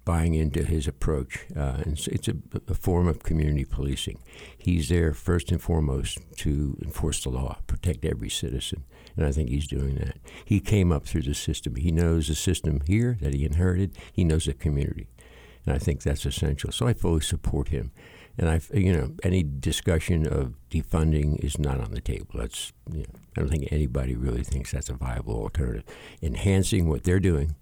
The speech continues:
uh, is, is my, my priority. Helping, helping him out and the staff, encouraging them, uh, and, you know, rewarding them for a good job protecting our community.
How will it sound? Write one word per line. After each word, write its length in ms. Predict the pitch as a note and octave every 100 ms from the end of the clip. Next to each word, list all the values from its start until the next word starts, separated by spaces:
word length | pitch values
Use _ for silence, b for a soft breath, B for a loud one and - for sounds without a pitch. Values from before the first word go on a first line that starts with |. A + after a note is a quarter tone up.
| B B B B B B
uh, 180 | C#2+ C#2 D2
is, 220 | D2+ -
is 260 | - D2+ D2+
my, 320 | D2+ D2+ C#2+ -
my 180 | -
priority. 460 | D#2+ - D2 D2 C#2+
Helping, 560 | - G2 - G2 G2 E2+
helping 320 | - F2 F#2 E2
him 160 | A#2+
out 240 | D2 - -
and 200 | F2 E2+
the 60 |
staff, 460 | D#2 G#2+ E2 D2+ - B B B B -
encouraging 640 | D2+ - F2+ F2 E2 E2
them, 340 | E2 D#2+ D#2+ -
uh, 340 | E2 D2+ D2 -
and, 220 | - D#2 F2+
you 100 | D2+
know, 60 |
rewarding 640 | C2 D#2+ E2 F2 E2+ C#2
them 160 | B1 -
for 200 | - D2
a 60 | D2
good 240 | C#2 D#2
job 480 | C#2+ D#2 C2+ C2 - - -
protecting 640 | - - F2 D2+ - D2 -
our 140 | C#2
community. 420 | - C#2+ B1 G1+